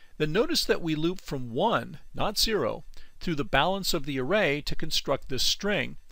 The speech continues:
and then return it to the caller. For the print method, we'll elect to print some status type information about the array, using our three available size utilities. Then,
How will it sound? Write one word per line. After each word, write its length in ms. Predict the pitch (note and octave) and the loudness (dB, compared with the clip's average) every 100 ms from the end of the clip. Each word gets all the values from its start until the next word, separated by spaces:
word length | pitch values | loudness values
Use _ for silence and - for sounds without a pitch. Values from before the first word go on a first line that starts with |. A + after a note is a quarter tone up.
| - | -8
and 120 | D#3 | -2
then 140 | D3+ D3 | -2 -2
return 380 | C#3+ - A3 G3+ | 0 2 2 0
it 160 | B2+ | 0
to 100 | - | 0
the 100 | A3 | 0
caller. 420 | - F#3 F3 - - - - - - | 2 2 2 -2 -8 -10 -12 -12 -4
For 160 | - | 0
the 80 | F#3 | 0
print 340 | - A#3 D#4+ | 0 -2 -2
method, 420 | - A#2+ C3 C#3 D#3+ - - - | 0 0 0 -4 -6 -14 -14 -6
we'll 260 | G3+ E4+ | 0 2
elect 340 | D#4+ G3 G3+ - | 2 2 2 -2
to 100 | G3+ | -6
print 280 | - F#3 | -4 0
some 200 | F3+ D3+ | 0 0
status 500 | - - G3 A3 G#3 | 0 2 0 2 2
type 260 | - E3 D3+ | 2 0 0
information 640 | E3 - C#3 D3 F#3 - | -4 -2 -2 2 2 0
about 280 | C3 C#3 C3 | 0 0 0
the 140 | D3 | -2
array, 460 | B2+ D3 E3 G#2 - - - - | -2 0 0 -2 -10 -16 -18 -12
using 320 | - - E3 C3 | -4 -2 0 -2
our 120 | A#2 | -2
three 340 | - F#3+ G3+ | -4 -4 0
available 500 | G3 E3+ D#3 D3+ D3 | 0 2 0 0 0
size 480 | C#3+ - E3 F#3 - | -2 0 0 0 -2
utilities. 720 | C#3 - B2 A#2+ A2+ - - - - - | -2 0 0 -2 -6 -4 -6 -8 -14 -16
Then, 480 | G#2 F#3+ A3 C3+ E3 | 0 4 4 2 -2